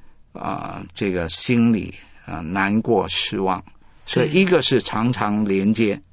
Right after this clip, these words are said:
Speaker 2: 嗯。
Speaker 1: 在爱的源头，另外一个是按照神的方法来建造你的婚姻家庭。
Speaker 2: 是。呃，讲到这里的时候呢，我也想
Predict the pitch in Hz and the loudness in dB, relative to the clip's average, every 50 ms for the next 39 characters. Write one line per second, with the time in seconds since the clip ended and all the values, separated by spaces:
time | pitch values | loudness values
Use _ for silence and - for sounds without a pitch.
0 | - - 202 196 180 156 - - 110 95 87 - 113 107 98 90 90 80 80 78 | -4 0 2 2 2 2 -2 -4 -4 -4 -4 -4 -4 -4 -4 -4 -6 -6 -8 -10
1 | 78 - - - 90 107 143 170 170 139 127 113 101 92 92 90 - 101 - 120 | -10 -12 -12 -8 -2 0 2 4 4 4 4 2 2 0 -2 -4 -6 -4 0 2
2 | 113 113 110 107 98 90 - - - 95 101 117 123 113 - 120 120 123 117 98 | 4 4 4 2 0 -2 -4 -4 -2 2 2 2 2 2 2 0 0 0 -2 -4
3 | - - - - - - - - - - 85 90 82 87 - - 143 127 104 85 | -6 -10 -14 -20 -20 -20 -16 -10 -8 -6 -6 -6 -6 -2 0 2 4 4 2 2
4 | 80 - 101 76 85 - - 78 - - - - 92 73 65 - - - - - | 0 -4 -4 -4 -6 -8 -10 -12 -14 -14 -14 -12 -12 -12 -12 -14 -14 -14 -16 -16
5 | - - - - - - - - 185 175 170 156 147 147 165 - - - - - | -18 -20 -12 -6 -4 -2 -2 -2 -2 -2 -4 -4 -4 -6 -10 -14 -18 -20 -20 -18
6 | - - - - - - - 185 180 170 165 160 160 160 - - 196 190 214 240 | -16 -16 -16 -16 -10 -4 -2 0 0 0 0 0 -2 -4 -2 -2 0 0 0 0
7 | 240 - 269 240 214 170 175 170 - - 170 185 190 180 175 165 160 147 139 156 | 0 0 0 -2 -2 -2 -4 -6 -6 -4 -4 -2 -2 -2 -2 -2 -4 -2 -2 0
8 | 165 170 175 170 160 156 139 131 120 - - - - - - 170 156 139 120 | 0 0 0 0 0 -2 -4 -6 -8 -10 -14 -14 -12 -10 -8 -8 -8 -8 -10